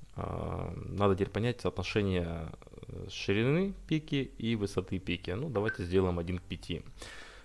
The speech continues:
Один к пяти, соответственно, надо сделать что? Длина у нас десять, значит, надо сделать кубик, а, шириной два, два миллиметра. Делаем сверхтонкий абрис, а,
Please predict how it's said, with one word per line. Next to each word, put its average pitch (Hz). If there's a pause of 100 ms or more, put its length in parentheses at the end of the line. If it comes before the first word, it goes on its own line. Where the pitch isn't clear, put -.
(120)
Один 95
к -
пяти, 95
соответственно, 95
надо 87
сделать 95
что? - (280)
Длина 92
у 85
нас 87
десять, 151
значит, 98
надо 95
сделать 90
кубик, - (100)
а, 85
шириной 98
два, 90 (2000)
два 95
миллиметра. 87
Делаем 92
сверхтонкий 90
абрис, 151 (140)
а, 85